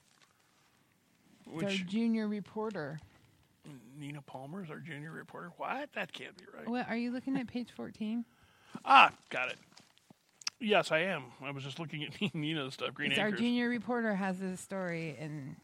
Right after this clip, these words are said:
Speaker 1: in this week's paper, which is awesome and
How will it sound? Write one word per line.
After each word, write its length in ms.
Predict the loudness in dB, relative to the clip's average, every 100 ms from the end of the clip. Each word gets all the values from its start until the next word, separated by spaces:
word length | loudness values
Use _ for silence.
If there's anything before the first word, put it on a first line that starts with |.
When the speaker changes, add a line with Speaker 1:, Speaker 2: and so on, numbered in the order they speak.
| -20 _ -6
Speaker 1:
in 160 | -4
this 180 | -4 -6
week's 200 | -10 -8
paper, 340 | -6 -6 -6
which 220 | -8 -8 -6
is 260 | -8 -8 -4
awesome 640 | -2 -2 -4 -6 -4 -6 -8 _ _ _ -20 -20 -20 -20 -20 _ _ _ _ _ _ _ _ -20 -20 -20 -20 -20 _ _
and 280 | -4 -2 -2